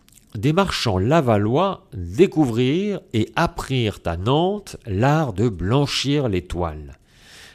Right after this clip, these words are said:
À leur retour, ils créèrent les blanchisseries de Boots, une vieille chronique rimée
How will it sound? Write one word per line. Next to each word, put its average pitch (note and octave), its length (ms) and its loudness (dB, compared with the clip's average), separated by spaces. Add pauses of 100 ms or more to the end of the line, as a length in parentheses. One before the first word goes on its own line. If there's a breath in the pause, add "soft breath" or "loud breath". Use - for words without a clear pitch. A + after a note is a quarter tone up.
(180 loud breath)
À C3+ 100 6
leur A2 200 4
retour, A2+ 520 2
ils G2+ 140 2
créèrent A2+ 640 2
les E2 100 -4
blanchisseries C3+ 1160 -2 (280)
de F#2 80 -6
Boots, - 540 0 (580 soft breath)
une F#2 100 -6
vieille A2+ 360 0
chronique G2+ 500 -6
rimée A2+ 680 -4